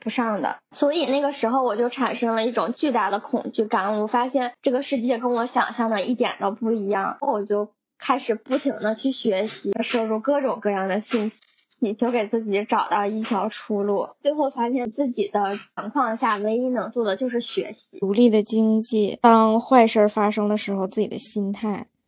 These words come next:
Speaker 2: 你觉得还有别的吗？
Speaker 1: 很多。我对这个世界的认知也很有问题，我对于政治的认知很匮乏。就我之前会一直觉得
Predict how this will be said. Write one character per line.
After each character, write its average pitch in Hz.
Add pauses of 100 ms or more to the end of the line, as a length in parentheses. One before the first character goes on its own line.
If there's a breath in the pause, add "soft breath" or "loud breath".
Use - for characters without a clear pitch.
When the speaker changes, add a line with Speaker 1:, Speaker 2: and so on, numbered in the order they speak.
(300)
Speaker 2:
你 208
觉 226
得 240
还 240
有 240
别 -
的 202
吗？ 196 (220)
Speaker 1:
很 254
多。 277 (260)
我 254
对 311
这 330
个 349
世 339
界 330
的 277
认 277
知 285
也 233
很 233
有 262
问 233
题， 214
我 214
对 277
于 277
政 294
治 240
的 220
认 240
知 220
很 -
匮 277
乏。 - (160 soft breath)
就 415
我 262
之 381
前 277
会 330
一 330
直 254
觉 233
得 220